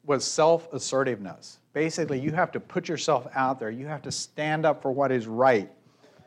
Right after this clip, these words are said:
And only, yeah, when, um, imposing, going to the length of imposing one's will on others,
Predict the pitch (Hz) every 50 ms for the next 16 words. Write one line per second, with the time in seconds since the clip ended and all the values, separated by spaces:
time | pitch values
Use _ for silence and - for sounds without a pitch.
0 | _ _ _ _ _ _ - 160 156 151 139 - - - 170 180 202 220 226 226
1 | 214 190 156 143 139 139 131 135 127 - _ _ _ _ _ _ _ _ _ _
2 | _ _ _ _ _ _ _ _ - 139 147 131 123 - 160 151 156 143 151 147
3 | - _ - 139 139 139 131 123 123 120 110 - _ - _ _ _ _ _ _
4 | _ _ _ _ _ - 160 156 139 - - 190 202 208 233 226 208 220 214 208
5 | 202 185 175 156 - _ _ _ _ - 151 170 196 196 190 190 175 165 151 151
6 | 160 165 165 - - 139 139 143 139 131 - - 170 180 185 190 190 185 180 160
7 | 151 151 151 151 151 143 127 127 123 135 135 135 127 123 123 120 117 113 113 95
8 | 85 82 85 - - - -